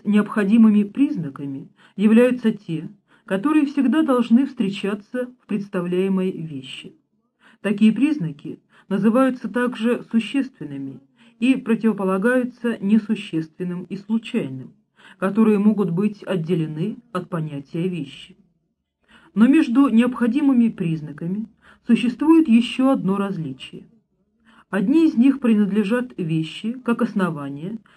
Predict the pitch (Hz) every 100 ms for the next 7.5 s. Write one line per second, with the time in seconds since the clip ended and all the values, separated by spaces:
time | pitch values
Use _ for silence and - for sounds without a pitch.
0 | _ 175 202 190 240 - 269 269 151 139
1 | 160 - 165 156 160 185 135 - - -
2 | _ _ _ _ _ 196 214 214 214 202
3 | 202 202 - 180 190 156 147 160 226 _
4 | _ - 226 226 208 233 247 320 233 214
5 | 269 - 254 226 277 - 269 - - 208
6 | 196 - - 254 247 220 165 156 160 -
7 | 180 - 139 - -